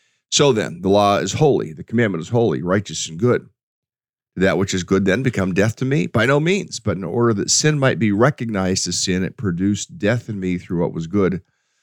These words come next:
so that through the commandment, sin might be utterly sinful. Verse fifteen, "I do not understand what I do, for what I,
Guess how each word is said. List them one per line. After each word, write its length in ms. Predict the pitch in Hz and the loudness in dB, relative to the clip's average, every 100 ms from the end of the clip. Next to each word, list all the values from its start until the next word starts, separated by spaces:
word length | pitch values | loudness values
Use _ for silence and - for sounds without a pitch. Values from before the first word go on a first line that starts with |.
| _ | _
so 160 | - 107 | -2 0
that 140 | 98 | 0
through 180 | - 143 | 2 0
the 100 | 110 | 0
commandment, 540 | 107 120 139 113 110 - | 0 2 2 2 0 0
sin 220 | 117 101 | 0 2
might 200 | 95 67 | 0 0
be 160 | 85 | 0
utterly 300 | 87 82 71 | 2 0 -2
sinful. 520 | 82 - 90 - - - _ _ _ _ _ _ _ _ _ _ _ _ _ _ _ _ _ _ _ _ - - | -2 -4 -6 -8 -16 -20 _ _ _ _ _ _ _ _ _ _ _ _ _ _ _ _ _ _ _ _ -8 0
Verse 180 | 92 | 0
fifteen, 480 | - 85 - 80 58 _ _ _ _ _ _ | 2 -2 -2 -4 -6 _ _ _ _ _ _
"I 120 | 107 | 0
do 80 | 104 | 2
not 160 | 107 107 | 2 0
understand 500 | 101 - 113 98 87 | 0 0 0 0 2
what 100 | 82 | 0
I 60 | |
do, 240 | 87 101 58 | 2 0 -2
for 160 | - | -4
what 180 | 85 87 | 0 2
I, 380 | 80 80 87 | 2 2 -2